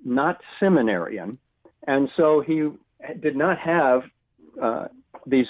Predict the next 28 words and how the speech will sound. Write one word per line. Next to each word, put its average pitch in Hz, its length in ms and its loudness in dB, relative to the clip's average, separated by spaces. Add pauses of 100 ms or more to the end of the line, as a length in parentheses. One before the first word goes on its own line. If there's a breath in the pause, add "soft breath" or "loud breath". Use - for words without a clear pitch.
(160)
these, 120 200 2 (100)
uh, 110 160 4 (100)
pastoral 127 680 0
skills, 185 380 4
if 117 180 -2
you 98 160 -4
will. 92 280 -8 (580 soft breath)
However, 160 520 4
he 165 380 4 (240)
quickly 214 460 2
discovered 139 800 -2 (480)
after 143 260 0
having 135 320 2
memorized 143 520 4
a 123 40 -4
couple 131 420 0
of, 107 160 -6
uh, 107 160 4 (140)
sermons 151 380 2
that 104 140 -2
he 117 60 -4
would 101 160 -2
deliver, 101 440 0 (220 soft breath)
he 143 100 4
s-, - 600 -6 (260)
very 190 520 2 (320)
quickly 160 440 0
discovered 120 600 0